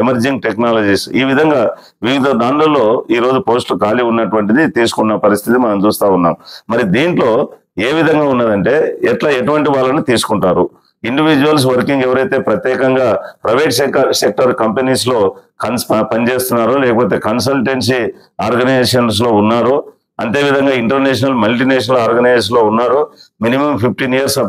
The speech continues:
పదిహేను సంవత్సరాల అనుభవం, అనుభవం ఉన్న వాళ్ళు joint సె-, secretary level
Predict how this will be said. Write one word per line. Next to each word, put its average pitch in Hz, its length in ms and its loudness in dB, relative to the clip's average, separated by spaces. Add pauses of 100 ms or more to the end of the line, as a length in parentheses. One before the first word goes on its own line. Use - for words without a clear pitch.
పదిహేను 117 360 0
సంవత్సరాల 123 480 0
అనుభవం, 110 440 0
అనుభవం 120 320 2
ఉన్న 117 180 0
వాళ్ళు 117 240 2 (440)
joint 120 320 -2
సె-, 120 120 2 (200)
secretary 113 420 0
level 107 200 0